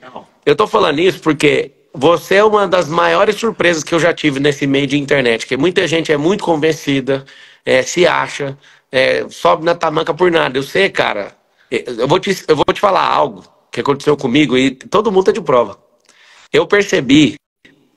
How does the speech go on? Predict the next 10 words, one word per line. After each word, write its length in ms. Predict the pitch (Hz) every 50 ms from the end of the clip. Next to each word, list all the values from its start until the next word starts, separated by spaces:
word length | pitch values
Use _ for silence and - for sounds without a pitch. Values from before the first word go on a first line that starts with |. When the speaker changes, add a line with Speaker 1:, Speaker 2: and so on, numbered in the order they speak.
| _ _
Speaker 2:
que 120 | - - 135
você, 680 | 131 151 151 143 - - - 127 120 117 113 113 - -
é, 280 | 120 117 110 107 104 101
tem 340 | - _ _ - 165 165
mais 300 | 156 156 160 180 220 214
simpatia 500 | - - 220 170 175 160 147 - 151 143
que 160 | 135 139 - 120
eu. 240 | 113 110 120 147 - - _ _ _ _ _ _ _ _ - - - - - - _ _ _ _
Você, 600 | - 104 143 170 170 165 - - 170 170 160 143 -
o 200 | - 123 147 135